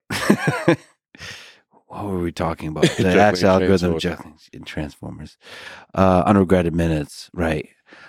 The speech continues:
Speaker 1: Um,
Speaker 2: Chainsaw juggling. <laughs>
Speaker 1: I'm gonna look this
Speaker 2: For
Speaker 1: up.
Speaker 2: our next trick.
Speaker 1: <laughs> I'm gonna look this up later. Um, so, uh, Twitter has been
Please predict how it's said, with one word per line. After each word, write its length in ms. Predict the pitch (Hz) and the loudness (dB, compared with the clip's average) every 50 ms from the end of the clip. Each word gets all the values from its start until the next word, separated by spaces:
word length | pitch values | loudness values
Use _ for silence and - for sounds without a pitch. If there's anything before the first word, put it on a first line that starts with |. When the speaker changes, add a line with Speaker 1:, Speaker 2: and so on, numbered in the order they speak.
| - _ _ - | -20 _ _ -6
Speaker 1:
Um, 380 | - 90 87 85 82 78 76 - | -4 -4 -2 -4 -4 -8 -10 -4
Speaker 2:
Chainsaw 440 | - - 151 165 156 - 156 127 101 | 2 2 4 4 4 4 4 4 6
juggling. 400 | 110 107 98 90 85 58 50 - _ _ _ _ | 4 4 4 2 -2 -4 -6 -8 _ _ _ _
<laughs> 1900 | - - - - - - - - 110 - - 117 - 110 131 120 - - 120 - - 127 117 - 131 135 - - 110 104 - - - - - - 87 - - | -20 -18 -16 -16 -14 -14 -14 -14 -8 -2 -2 -2 0 0 -2 0 2 0 0 2 2 0 0 2 0 0 0 0 -4 -4 -2 -2 -6 -6 -4 -6 -10 -6 0
Speaker 1:
I'm 120 | 95 104 | 2 4
gonna 140 | 110 107 104 | 6 6 6
look 160 | 95 98 90 | 4 4 2
this 140 | - 90 - | 2 2 4
Speaker 2:
For 80 | 127 131 | 4 4
Speaker 1:
up. 60 | 127 | 4
Speaker 2:
our 60 | 123 | 4
next 240 | 135 139 131 - - | 4 2 0 0 0
trick. 320 | - 90 85 82 - _ - | 2 2 2 2 0 _ -4
Speaker 1:
<laughs> 40 | |
I'm 540 | - - - 127 - - - - 120 - 107 - _ _ - | -2 2 2 2 2 2 0 -2 -2 -4 -6 -12 _ _ 0
gonna 200 | 101 101 98 95 | 2 4 4 6
look 160 | 95 98 92 | 4 4 2
this 160 | - 87 - - | 0 -2 0 0
up 180 | 78 - - | -2 0 2
later. 300 | 85 90 87 82 80 78 - - - - - - - - _ _ - | 2 4 4 4 2 0 -4 -8 -14 -16 -16 -16 -18 -20 _ _ -4
Um, 640 | - 104 104 104 101 98 98 98 95 92 90 80 - _ _ _ _ _ _ _ _ _ _ _ _ _ _ _ _ - - - | 0 2 4 4 6 6 6 4 4 2 0 -2 -6 _ _ _ _ _ _ _ _ _ _ _ _ _ _ _ _ -20 -10 -2
so, 380 | - 110 104 98 90 - - _ _ _ _ _ _ _ _ _ _ - | 2 4 4 4 4 0 -6 _ _ _ _ _ _ _ _ _ _ -4
uh, 140 | 104 95 90 - | -4 -4 -4 0
Twitter 320 | - 127 127 120 120 104 | 2 4 4 6 4 4
has 200 | 101 104 98 87 | 4 2 2 0
been 460 | 80 92 95 92 90 87 85 80 76 | 0 0 2 2 2 0 -2 -4 -8